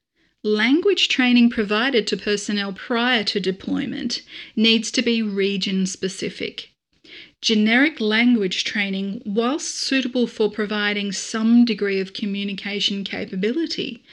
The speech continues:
is not always appropriate for the nature of many of the operations being undertaken, particularly in Afghanistan. Language training needs to be relevant.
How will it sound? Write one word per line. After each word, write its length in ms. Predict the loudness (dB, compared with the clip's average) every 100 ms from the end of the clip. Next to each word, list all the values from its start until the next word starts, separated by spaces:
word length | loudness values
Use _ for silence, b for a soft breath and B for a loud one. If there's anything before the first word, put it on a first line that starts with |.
| B B B -2
is 200 | 2 6
not 320 | 6 4 2
always 380 | 0 2 2 0
appropriate 640 | -2 -2 -2 0 -2 -2
for 160 | -4
the 80 | -2
nature 640 | 0 2 0 0 -2 0 -2
of 160 | -2
many 420 | -2 0 6 6
of 100 | 6
the 120 | 2 -2
operations 720 | -2 -6 -4 -2 -2 -4 -4
being 240 | -4 -4
undertaken, 880 | -4 -4 -4 -4 -6 -8 -8 -8 -8 B B B
particularly 1000 | -4 0 0 0 0 0 0 -4 -6 -12 _ _
in 160 | 2 4
Afghanistan. 960 | 2 -4 -4 -4 -4 -8 -10 -10 -12 -16 _ _ _ _ _ _ _ _ _ _ -2
Language 640 | 2 4 2 0 -2 -4
training 440 | -2 0 2 0
needs 260 | -2 -6 -8
to 140 | -6
be 140 | -4 -4
relevant. 720 | -4 -2 -4 -4 -6 -6